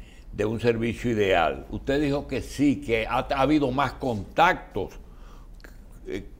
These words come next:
con los hospitales, pero es imposible cuantificar una buena, un buen trabajo en medio de que el hospital público fue el gran receptor de la pandemia.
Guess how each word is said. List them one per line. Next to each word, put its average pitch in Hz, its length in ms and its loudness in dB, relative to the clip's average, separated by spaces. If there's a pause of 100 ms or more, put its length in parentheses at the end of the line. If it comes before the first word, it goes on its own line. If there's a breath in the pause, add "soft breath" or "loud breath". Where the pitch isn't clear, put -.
(160)
con 120 240 2
los 104 140 4
hospitales, 104 720 2 (400 soft breath)
pero 127 400 6
es 127 160 6
imposible 139 920 4
cuantificar 117 760 2
una 135 200 2
buena, 123 680 4 (100)
un 113 140 -4
buen 135 220 0
trabajo 120 640 4 (380 soft breath)
en 123 200 2
medio 131 480 4
de 131 140 0
que 117 260 2 (280 loud breath)
el 131 140 4
hospital 127 540 4
público 135 520 4
fue 135 220 4
el 127 80 0
gran 131 280 4
receptor 117 920 6 (340 soft breath)
de 117 140 10
la 110 160 8
pandemia. 101 640 4